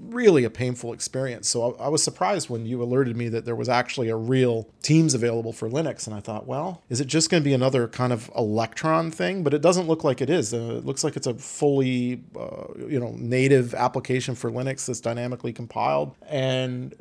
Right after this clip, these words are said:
the performance, at least for me in the last week or two while I've been playing with it, seems to be really spot on.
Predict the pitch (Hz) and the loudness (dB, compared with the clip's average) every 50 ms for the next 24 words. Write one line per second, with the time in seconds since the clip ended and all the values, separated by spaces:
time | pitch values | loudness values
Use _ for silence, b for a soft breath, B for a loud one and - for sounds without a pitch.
0 | - - - 156 135 135 - - 135 - - 165 170 170 160 - 160 139 - 147 | -16 -14 -12 -8 -8 -8 -6 -6 -6 -4 0 0 0 2 2 2 0 0 0 -2
1 | 131 - - - 127 120 151 185 170 139 127 123 120 127 127 123 120 - - 120 | -4 -4 -4 -4 -2 0 2 2 2 2 2 0 2 2 2 0 0 -2 -2 -2
2 | 131 160 156 139 117 - - 123 117 113 113 117 117 117 120 117 - - 123 120 | -2 -2 -2 -2 -4 -2 -2 -2 -2 -2 -2 0 0 0 -2 -2 -2 -2 -2 -2
3 | 113 120 117 117 117 113 120 - - - 143 156 202 208 135 110 107 110 117 - | -2 -4 -6 -8 -8 -10 -12 -14 -6 -2 0 2 2 2 0 0 -2 -2 -4 -6
4 | - - - - - 160 233 277 269 - - 156 123 110 104 113 131 135 120 110 | -6 -6 -6 -4 -4 -4 -4 -4 -4 -4 -4 -2 -2 -2 0 0 0 -2 -2 -2
5 | - - - 135 131 131 135 180 214 151 - - | -6 -4 0 2 2 2 2 2 0 -2 -4 -8